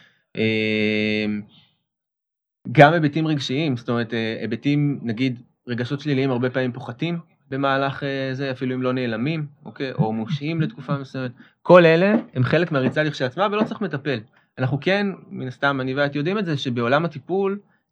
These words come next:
אה, אנחנו יכולים להשתמש גם בפעילות גופנית ככלי תומך, נכון? למשל בדיכאון, אנחנו נמליץ גם לעשות פעילות גופנית, בדיוק מהסיבות האלו, וזה עוזר לנו לטיפול. החלק שאני רוצה, שאני מתמקד בו יותר, זה באמת השימוש בפעילות גופנית ככלי טיפולי, וזה בעיניי זרוע נוספת,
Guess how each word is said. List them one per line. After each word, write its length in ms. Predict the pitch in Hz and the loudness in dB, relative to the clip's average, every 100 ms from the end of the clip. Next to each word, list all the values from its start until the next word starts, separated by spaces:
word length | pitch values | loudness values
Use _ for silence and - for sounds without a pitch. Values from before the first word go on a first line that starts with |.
| - | -6
אה, 340 | 120 120 117 117 117 - 123 | 0 0 0 -2 -4 -6 0
אנחנו 240 | 127 143 | 2 2
יכולים 200 | 123 151 | 2 2
להשתמש 300 | 180 147 156 | 2 0 0
גם 120 | 151 | 2
בפעילות 300 | 156 151 139 | 0 0 0
גופנית 300 | 139 135 135 | -2 -4 -4
ככלי 240 | 135 - 139 | -6 -2 -2
תומך, 540 | 139 143 160 104 - _ _ - | 0 -2 0 -2 -10 _ _ -12
נכון? 220 | - 139 | 0 2
למשל 280 | 127 110 135 | 2 -2 -2
בדיכאון, 500 | 127 127 120 143 180 | 0 0 4 6 6
אנחנו 220 | 135 117 | 4 0
נמליץ 340 | 120 120 135 135 | 0 2 2 4
גם 180 | 131 135 | 4 4
לעשות 240 | 123 135 | 0 -4
פעילות 220 | 131 135 | -2 -2
גופנית, 380 | 135 135 190 165 | -4 -2 0 0
בדיוק 300 | 127 143 170 | 2 2 2
מהסיבות 460 | 160 139 139 139 135 | 0 0 2 2 4
האלו, 340 | 131 123 104 | 4 4 2
וזה 180 | 107 113 | -4 -4
עוזר 300 | 113 123 147 | -2 0 2
לנו 160 | 139 | 2
לטיפול. 400 | 123 113 117 101 - - _ _ _ | 0 -4 -6 -8 -8 -16 _ _ _
החלק 260 | - 185 196 | 2 2 2
שאני 220 | 147 147 | 2 2
רוצה, 420 | 160 147 160 156 139 | 0 0 0 0 -2
שאני 180 | 127 135 | -2 -4
מתמקד 380 | 147 139 156 | -4 -4 -2
בו 60 | 156 | 0
יותר, 200 | 156 214 | 0 0
זה 120 | 156 | 0
באמת 200 | 127 147 | 0 -2
השימוש 500 | 139 120 123 180 202 | -4 -2 2 4 2
בפעילות 320 | 135 117 143 | 0 -4 -4
גופנית 300 | 151 147 160 | -4 -6 -6
ככלי 300 | 175 117 139 | -6 -6 -4
טיפולי, 360 | 143 143 139 196 | -2 -2 0 2
וזה 260 | 131 117 135 | 2 0 0
בעיניי 320 | 123 123 127 | 0 0 0
זרוע 200 | 120 127 | 2 2
נוספת, 420 | 117 - 135 127 | 0 -4 -6 -6